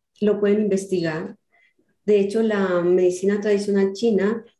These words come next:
ha sido declarada Patrimonio Inmaterial de la Humanidad justamente porque hoy hemos descubierto con toda la tecnología que esto que está escrito desde hace más de tres mil años realmente es exacto.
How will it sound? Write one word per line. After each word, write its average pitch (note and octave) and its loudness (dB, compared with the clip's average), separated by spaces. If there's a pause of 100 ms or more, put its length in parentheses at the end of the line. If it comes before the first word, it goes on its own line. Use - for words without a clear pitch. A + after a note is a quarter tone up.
(540)
ha G3 0
sido G#3 0
declarada G3+ -2
Patrimonio G#3 2
Inmaterial F#3 -2
de G#3 0
la A3 0
Humanidad G#3+ 0
justamente G#3+ -2 (460)
porque G3+ 0
hoy A3 0
hemos B3+ -2
descubierto A3 -4
con F3+ -2
toda G3+ -2
la G#3+ -2
tecnología G#3+ 0 (440)
que A3+ 2
esto A#3 -4
que C#4+ -6
está B3+ -8
escrito A3+ -6
desde F3+ 0
hace F#3+ -4
más A#3 2
de A3 -2
tres G#3 -2
mil G#3+ 0
años G#3+ -2 (400)
realmente G#3 0 (720)
es G#3 -2
exacto. F#3+ -6